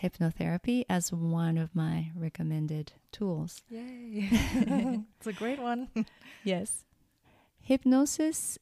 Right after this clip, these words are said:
Speaker 1: has been around for a very, very long time, dated back to the ancient Greek or Egyptian era. Uh, hypnotherapy is basically guided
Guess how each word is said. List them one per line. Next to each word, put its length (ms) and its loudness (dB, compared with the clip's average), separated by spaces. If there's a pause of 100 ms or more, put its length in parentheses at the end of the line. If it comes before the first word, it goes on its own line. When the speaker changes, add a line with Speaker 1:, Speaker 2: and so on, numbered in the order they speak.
Speaker 1:
has 440 0
been 180 4
around 560 2
for 280 0
a 40 2
very, 600 0
very 420 0
long 360 -2
time, 600 2
dated 460 2
back 420 0 (100)
to 420 -2
the 360 -4 (540)
ancient 640 4
Greek 460 2
or 340 4
Egyptian 580 2
era. 380 2 (300)
Uh, 40 -4 (240)
hypnotherapy 760 0
is 280 -4 (640)
basically 600 2 (460)
guided 500 2